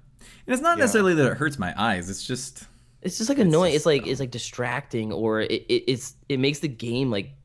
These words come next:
Speaker 3: harder to play or something.
Speaker 1: Yeah.
Speaker 2: I remember having to hold it a certain way, or else I couldn't play with it on.
Speaker 1: You got, you gotta look directly
Speaker 2: Mm-hmm.
Speaker 1: perpendicular to it. You know what I mean?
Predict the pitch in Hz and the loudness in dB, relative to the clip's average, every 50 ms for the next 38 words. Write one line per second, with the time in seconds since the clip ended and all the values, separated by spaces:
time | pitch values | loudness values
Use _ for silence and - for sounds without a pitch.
0 | - - - - - 110 113 131 120 90 87 - - - 110 123 113 85 85 - | -20 -20 -12 -4 -2 0 0 0 -2 -4 -6 -8 -6 -2 0 0 0 -2 -4 -8
1 | - 71 67 - - 76 65 - - - 85 85 82 82 80 - _ _ _ _ | -10 -12 -10 -12 -14 -14 -14 -16 -14 -12 -10 -8 -8 -10 -10 -12 _ _ _ _
2 | _ - - _ _ - - - - - - 117 127 131 127 123 113 110 98 92 | _ -20 -20 _ _ -20 -20 -20 -20 -16 -14 -10 -8 -6 -6 -6 -6 -6 -6 -6
3 | 95 90 85 87 85 82 - - 82 85 87 82 80 78 76 - 85 80 78 80 | -6 -6 -6 -6 -8 -10 -10 -10 -8 -8 -8 -8 -8 -10 -10 -8 -8 -8 -8 -6
4 | 82 80 82 85 82 82 82 82 - - - 87 87 85 82 80 78 - - - | -6 -6 -4 -4 -4 -4 -6 -8 -10 -10 -6 -4 -2 -2 -2 -4 -4 -8 -10 -10
5 | 82 80 - - 87 78 67 - 82 76 73 82 85 85 80 - - - - - | -10 -10 -8 -8 -8 -8 -6 -6 -8 -8 -8 -8 -10 -8 -8 -6 -6 -6 -6 -4
6 | - 135 151 185 175 185 165 139 165 170 180 196 180 160 135 127 127 117 101 98 | 0 2 2 4 4 4 4 2 2 2 4 6 6 6 4 4 4 2 2 0
7 | - - - - 107 104 98 95 92 92 92 92 92 92 92 98 107 113 101 - | -4 -10 -12 -10 -4 -2 0 0 0 0 -2 -2 -2 -2 -2 0 2 0 0 -2
8 | - - 85 82 82 73 78 92 - - 101 92 101 98 92 92 92 - _ _ | -6 -10 -10 -10 -10 -10 -12 -14 -6 -4 -2 0 0 0 -2 -2 -4 -10 _ _
9 | - _ _ - - _ - - - 135 135 110 95 90 85 - - 85 80 71 | -20 _ _ -20 -20 _ -8 -2 -2 0 0 0 0 -2 -4 -6 -8 -10 -10 -12
10 | 69 - - - - - - - 92 90 90 87 87 85 85 85 85 90 | -12 -12 -12 -12 -12 -12 -10 -8 -6 -6 -6 -6 -8 -8 -8 -10 -10 -12